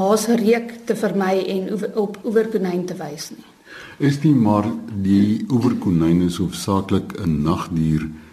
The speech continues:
Speaker 2: uh, moet julle dan in die nag beweeg?
Speaker 1: Ehm, vorige studies het gewys dat hulle wel agtien ure van die dag, ehm, aktief is. En, ehm,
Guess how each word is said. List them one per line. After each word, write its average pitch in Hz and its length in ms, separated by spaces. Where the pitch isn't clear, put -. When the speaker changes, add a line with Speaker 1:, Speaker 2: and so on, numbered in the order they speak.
Speaker 2:
uh, 90 80
moet 87 220
julle 95 220
dan 90 260
in 101 60
die 87 120
nag 87 340
beweeg? 107 380
Speaker 1:
Ehm, 294 340
vorige 349 580
studies 285 440
het 254 140
gewys 214 440
dat 214 240
hulle 208 260
wel 196 240
agtien 233 580
ure 208 200
van 202 260
die 196 120
dag, 185 380
ehm, 185 480
aktief - 480
is. 240 340
En, 226 500
ehm, 214 340